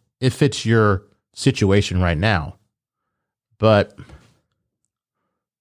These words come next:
I don't know. I just, <sighs> people are just fucking dickheads sometimes. But anyways,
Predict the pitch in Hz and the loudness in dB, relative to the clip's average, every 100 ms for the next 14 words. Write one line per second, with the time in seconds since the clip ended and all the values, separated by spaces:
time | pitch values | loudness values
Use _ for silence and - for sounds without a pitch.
0 | _ - 185 147 113 95 156 226 - 175 | _ -4 0 2 4 2 2 -2 -4 -8
1 | - - - - - _ - - 359 - | -8 -12 -14 -18 -20 _ -16 -4 -2 0
2 | 110 - 104 90 73 71 76 - - - | -2 0 0 0 -4 -6 -6 -6 -8 -10
3 | - - - - _ _ _ _ _ _ | -10 -10 -12 -14 _ _ _ _ _ _
4 | _ _ _ _ _ _ _ _ _ _ | _ _ _ _ _ _ _ _ _ _
5 | 175 180 110 80 82 | 0 2 2 0 -2